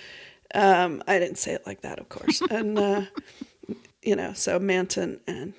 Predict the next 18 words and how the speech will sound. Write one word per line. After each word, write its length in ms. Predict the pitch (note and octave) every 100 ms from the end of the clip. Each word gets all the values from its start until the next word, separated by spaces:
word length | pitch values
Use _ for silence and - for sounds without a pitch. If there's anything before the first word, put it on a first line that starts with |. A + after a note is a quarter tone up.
| -
Philip 360 | - G#3 G3 -
and 120 | G3
Greg, 280 | G#3+ G#3 -
don't, 240 | C#4 - _ _ -
don't 240 | - B3 -
email 340 | G#3 F#3+ F3+
me. 240 | F#3+ F#3+ D4 -
<laughs> 120 | -
I 180 | - - C#4+ -
know. 280 | - - - - E4 -
We, 180 | G3 - - -
it 100 | -
just 220 | D#4 -
was 260 | C4+ B3 A#3+
interesting 500 | D4+ C#4+ C#4+ - G#3+ G3+
to 120 | A3
me 240 | A3+ G#3
that 240 | G3 D#3+